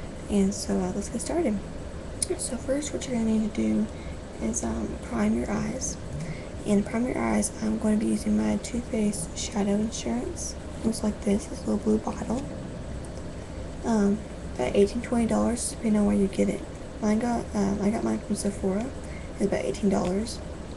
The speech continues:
This and Urban Decay is the same exact cost. I just got this though because I've been using it for about a year now, and, um, the packaging is not like Urban Decay,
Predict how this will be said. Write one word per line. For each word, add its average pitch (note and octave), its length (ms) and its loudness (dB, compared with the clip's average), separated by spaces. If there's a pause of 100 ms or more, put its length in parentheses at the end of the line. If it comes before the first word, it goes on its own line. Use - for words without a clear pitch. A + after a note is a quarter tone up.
(340)
This A#3 200 2
and B3 80 -2
Urban A#3+ 220 0
Decay A3 320 0
is G#3 140 4
the - 40 -4
same G3+ 200 4
exact G#3 420 0
cost. G#3+ 460 0 (460)
I A3+ 80 2
just A3 120 0
got A#3 160 0
this G#3 280 2
though A3 200 0
because G3+ 440 0
I've G3 100 2
been G3+ 100 6
using G3+ 300 4
it G#3+ 80 -2
for G#3 80 0
about G#3 260 2
a F#3+ 40 0
year G3+ 200 4
now, A3 320 2 (500)
and, F#3 240 4
um, G#3 340 0 (420)
the - 80 -8
packaging G#3 560 2
is G3+ 280 0
not G3 220 4
like - 160 -4
Urban G3+ 200 2
Decay, - 420 -2